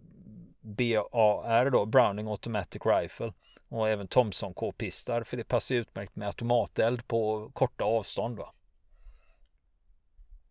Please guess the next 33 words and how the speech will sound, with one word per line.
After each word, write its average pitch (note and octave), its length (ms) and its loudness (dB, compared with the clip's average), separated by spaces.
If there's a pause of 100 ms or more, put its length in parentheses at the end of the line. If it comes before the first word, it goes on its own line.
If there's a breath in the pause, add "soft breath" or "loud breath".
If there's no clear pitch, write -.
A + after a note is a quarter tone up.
(1040 loud breath)
Och, C#3 360 4 (440)
eh, A#2+ 220 -2
här, A#2 500 4
amerikanerna C#3 580 2
tuggar A2+ 380 2
sig D3+ 160 -2
fram A2 260 -2
genom A2+ 220 -2
stan G2 460 0
med A2+ 200 -2
målet G2 440 -2
att A2+ 120 -10
ta G2+ 220 4
hamnen. A#2+ 500 -4 (360 soft breath)
Och A#2 280 0
allierade C3 420 2
fartyg, C3 600 2
de B2 180 -2
beskjuter C3+ 460 -2
befästningar A#2+ 640 -2
nära A#2+ 260 0
staden F2 480 -4
och G#2+ 80 -8
det A#2+ 60 0
gör A#2+ 100 0
man G#2+ 120 -6
den F#2 100 -8
tjugofemte - 580 -6
juni. G#2+ 340 -10 (500 loud breath)
Och B2 260 -2
den B2 180 -4
tjugosjätte - 640 -4
juni, F2 400 -6